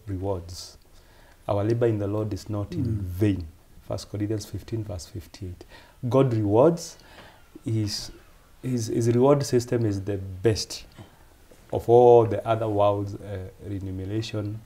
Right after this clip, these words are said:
Speaker 1: uh, so, uh, whatever bosses that, that we have. Because he,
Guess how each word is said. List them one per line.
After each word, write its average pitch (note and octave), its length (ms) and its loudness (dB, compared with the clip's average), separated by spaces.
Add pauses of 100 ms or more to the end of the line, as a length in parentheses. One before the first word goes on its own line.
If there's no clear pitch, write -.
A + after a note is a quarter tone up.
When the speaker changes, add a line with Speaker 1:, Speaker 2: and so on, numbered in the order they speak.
(120)
Speaker 1:
uh, F#2+ 120 -6 (500)
so, - 320 -12
uh, G#2+ 120 -4
whatever G#2 440 -6
bosses G2 500 -6
that, - 220 -12
that - 260 -12
we G#2 80 -10
have. F#2+ 220 -10 (580)
Because G#2 300 -6
he, G2+ 480 -2